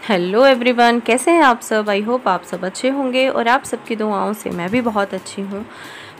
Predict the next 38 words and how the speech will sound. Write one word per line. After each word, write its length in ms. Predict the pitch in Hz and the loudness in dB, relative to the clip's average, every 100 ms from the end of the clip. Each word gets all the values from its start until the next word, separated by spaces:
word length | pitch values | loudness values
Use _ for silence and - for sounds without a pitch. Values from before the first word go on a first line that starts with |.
| - | 0
तो 80 | |
भाई, 280 | 277 294 302 | 4 4 4
रात 300 | 254 226 233 | 6 4 4
को 140 | - 262 | -2 0
जो 160 | 269 | 2
है 520 | 254 233 226 226 233 | 2 4 4 6 4
वो 360 | 233 220 226 226 | 2 2 2 4
ढक्कन 420 | 220 214 - 240 | 2 -2 0 0
चोर 480 | 233 214 190 196 208 - - - - - | 0 0 2 2 0 -8 -20 -20 -20 -12
live 380 | 165 196 247 226 | 0 4 4 4
आया 180 | 196 185 | 4 2
था 280 | 208 196 | 2 2
और 120 | 202 202 | 2 -2
उसने 240 | 214 208 | -2 -4
अपनी 240 | 202 202 | -2 -2
live 300 | 202 190 202 | 0 2 2
में 140 | 220 190 | 2 0
आके 240 | 185 202 | 0 -2
क्या-क्या 360 | 190 196 190 220 | 0 0 2 -2
बकवास 580 | 180 175 - 170 214 - | 0 -4 0 2 2 -4
किया 180 | 196 196 | -4 -2
है, 140 | 202 196 | -2 -4
कितनी 360 | 190 202 233 | -6 -4 -4
गंदगी 560 | 208 190 185 180 190 226 | -2 -2 0 -2 -4 -6
फैलाई 380 | - 185 180 196 | -2 0 0 -2
है 200 | 196 180 | -4 -6
वो, 300 | 185 185 190 - - - - - | -2 -4 -4 -12 -16 -18 -8 -2
अ, 220 | 190 208 | 2 2
I 120 | 226 | 4
hope 240 | 269 277 | 2 4
अब 120 | 247 220 | 2 0
तक 120 | 226 | -4
सभी 280 | - 190 233 | 0 0 2
ने 120 | 269 | 0
देख 240 | 240 220 220 | 2 0 0
ली 160 | 240 | -4
होगी। 280 | 226 202 214 226 - - - | -2 -2 -6 -8 -20 -20 -10
और 640 | 185 180 180 185 180 185 | -4 -4 -4 -6 -4 -6